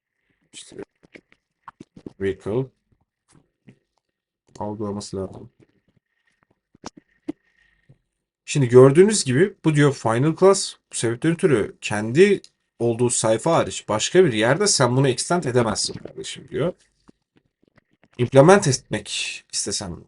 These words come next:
ne diyecek? Implement'te de aynı şeyi söyleyecektir.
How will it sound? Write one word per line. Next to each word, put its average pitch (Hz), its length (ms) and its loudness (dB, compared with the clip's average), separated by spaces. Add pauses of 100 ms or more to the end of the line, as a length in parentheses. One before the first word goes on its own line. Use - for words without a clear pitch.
ne 95 180 -10
diyecek? - 640 -8 (140)
Implement'te 117 540 -2
de 90 200 -4 (180)
aynı 95 240 -6
şeyi - 200 -12
söyleyecektir. - 880 -14